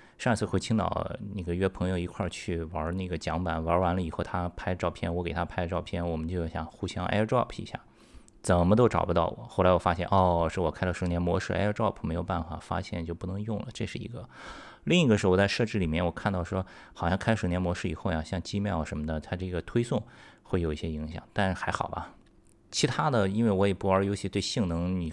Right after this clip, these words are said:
开不开省电模式，就完全察觉不出来，平时使用就是非常的流畅，所以我现在就都开省电模式。这个电池的电量，我上一期节目有说过哈，iPhone 十三 mini 这个电池电量非常好，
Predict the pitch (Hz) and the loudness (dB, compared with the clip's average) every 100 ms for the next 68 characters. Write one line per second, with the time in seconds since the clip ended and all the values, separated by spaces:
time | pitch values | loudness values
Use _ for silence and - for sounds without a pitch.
0 | - - 101 - 107 - 80 80 80 90 | -6 -2 -2 0 -4 -2 -4 -4 -4 -4
1 | 82 - - - - - - _ _ _ | -6 -8 -20 -20 -20 -20 -20 _ _ _
2 | - 92 87 85 87 101 113 104 82 82 | -8 -4 -2 -2 0 2 2 -2 -2 -2
3 | 82 - - - - - 87 92 - 85 | -2 -4 -4 -4 -6 -6 -4 -4 -4 -2
4 | 82 80 85 85 78 - 90 80 80 78 | -2 -2 -4 -4 -6 -4 -4 -2 -2 -2
5 | 76 - - - - 87 82 82 - 82 | -6 -12 -18 -18 -12 -4 -2 -2 -2 -4
6 | 78 82 85 82 78 92 85 82 85 82 | -4 -2 -2 -2 -2 -2 -2 -4 -4 -4
7 | 92 - 98 95 - - - - - - | -4 -4 -6 -6 -8 -10 -10 -10 -12 -12
8 | _ - 117 107 101 135 110 117 120 139 | _ 0 4 6 6 6 6 6 6 8
9 | 127 101 80 - 147 - - 87 85 82 | 8 6 6 2 0 0 -6 -4 -2 -2
10 | 80 80 - - - 92 - 87 82 82 | -2 -2 -6 -8 0 0 0 -4 -4 -2
11 | 92 90 98 85 90 95 90 90 85 80 | -2 -2 -4 -6 -6 -4 -4 -4 -4 -4
12 | 90 85 90 - 90 82 - 92 82 76 | -4 -2 -4 -4 -6 -6 -4 -6 -6 -10
13 | - 80 | -8 -8